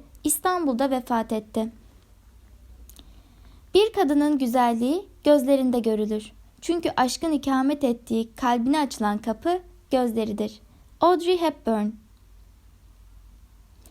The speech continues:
Gözaltı morlukları. Gözaltı morluklarının en büyük nedeni kılcal damarlardaki kanın damar dışına sızmasıdır. Damar dışına çıkan hemoglobin bu alanda mor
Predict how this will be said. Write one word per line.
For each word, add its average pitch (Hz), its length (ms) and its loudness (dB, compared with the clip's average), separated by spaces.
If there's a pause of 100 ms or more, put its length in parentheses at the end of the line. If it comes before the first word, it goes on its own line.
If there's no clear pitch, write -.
(360)
Gözaltı 285 500 4
morlukları. 208 680 -2 (480)
Gözaltı 392 460 2
morluklarının 285 800 2
en 359 220 0
büyük 240 240 -2
nedeni 220 460 0 (220)
kılcal 359 480 0
damarlardaki 294 840 0
kanın 254 340 0 (240)
damar 285 360 2
dışına 269 260 -2
sızmasıdır. 226 760 -2 (460)
Damar 285 380 4
dışına 233 340 0
çıkan 233 400 -2 (140)
hemoglobin 247 680 0 (300)
bu 381 180 6
alanda 254 400 2
mor 302 360 2